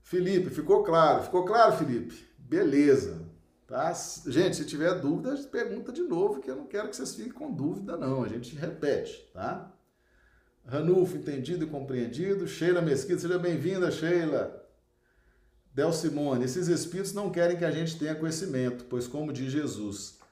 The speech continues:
"Conheces a verdade e ela te libertará."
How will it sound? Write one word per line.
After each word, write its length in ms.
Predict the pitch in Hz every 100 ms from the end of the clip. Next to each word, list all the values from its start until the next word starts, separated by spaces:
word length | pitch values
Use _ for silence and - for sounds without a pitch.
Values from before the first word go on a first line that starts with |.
| _ _ _
"Conheces 360 | - 131 127 120
a 80 | 123
verdade 680 | 135 143 123 123 135 151 147
e 60 |
ela 140 | 147 151
te 120 | 135
libertará." 960 | 147 143 139 - 160 131 113 123 127